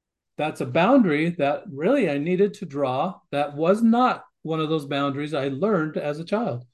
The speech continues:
Remember, there's no boundaries in the angry culture. There's that bad humor, bad vocabulary, all that. I realized that's a boundary. I don't have any say of what that person chooses to do.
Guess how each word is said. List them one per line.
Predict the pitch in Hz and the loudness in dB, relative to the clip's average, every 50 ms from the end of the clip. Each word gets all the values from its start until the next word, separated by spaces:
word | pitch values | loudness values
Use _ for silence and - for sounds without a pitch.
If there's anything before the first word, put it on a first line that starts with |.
| _ _ _ _ _ _ _ _ _ _ _ _ _ _ _ _ _ _ _ _ _ - | _ _ _ _ _ _ _ _ _ _ _ _ _ _ _ _ _ _ _ _ _ -18
Remember, | 170 160 160 151 220 156 143 147 151 156 165 | -14 -12 -10 -8 -4 -2 0 0 2 2 2
there's | 160 160 160 156 185 | 2 2 2 2 2
no | 233 254 | 2 2
boundaries | 208 185 135 135 131 123 123 123 120 | 2 2 0 0 0 0 -2 -2 -4
in | 139 151 139 | -4 -6 -4
the | 139 156 | -4 -4
angry | 151 135 139 123 123 127 123 | -4 -4 -2 -2 -2 -2 -2
culture. | 123 156 170 165 165 - 117 117 120 120 175 175 - _ _ _ _ _ _ _ | -2 -2 -4 -4 -4 -6 -8 -8 -10 -12 -14 -18 -20 _ _ _ _ _ _ _
There's | 143 135 131 127 127 - - _ _ _ - | -4 -2 -2 -2 -4 -10 -18 _ _ _ -6
that | 131 139 - - 131 | -6 -6 -6 -6 -2
bad | 143 147 151 156 151 | 0 2 2 0 0
humor, | - 156 151 156 165 160 147 | -2 -4 -2 -2 -2 -4 -2
bad | 123 135 139 143 135 | -2 0 0 0 0
vocabulary, | 127 143 131 - - 147 139 135 143 139 - | -2 -6 -6 -4 -4 -4 -2 0 0 -2 -2
all | - 160 180 190 165 | 0 2 2 2 4
that. | 127 120 117 135 165 - _ _ _ _ _ _ _ _ _ - | 2 -2 -4 -4 -6 -10 _ _ _ _ _ _ _ _ _ -4
I | |
realized | 143 151 196 202 185 170 165 - | 0 4 6 6 6 4 2 0
that's | - 220 247 - - | -2 -4 -4 -4 -4
a | 320 | -6
boundary. | - - 185 180 196 226 240 196 147 131 127 139 - _ _ - | -2 0 0 0 0 0 0 0 0 -2 -2 -4 -8 _ _ -8
I | 208 285 | -6 -4
don't | 320 285 - - - | -4 -6 -6 -8 -10
have | - - 185 196 196 190 180 - - | -6 -2 2 2 2 2 2 0 -2
any | 190 190 202 196 202 220 - - _ | 0 2 2 2 2 0 -2 -6 _
say | - - - - 190 202 175 127 120 123 139 190 - _ _ _ _ _ _ _ _ _ | -20 -16 -6 -2 0 2 2 0 -2 -4 -6 -8 -10 _ _ _ _ _ _ _ _ _
of | - 139 135 | -10 -6 -6
what | 151 147 - | -6 -4 -2
that | 156 143 - - - | -2 -4 -4 -6 -6
person | - 151 131 - - 135 | -6 -6 -4 -4 -4 -6
chooses | 123 - 143 135 127 139 131 123 | -6 -4 -6 -6 -4 -6 -8 -8
to | - - | -8 -6
do. | - 165 156 123 120 - | -4 -4 -4 -4 -6 -10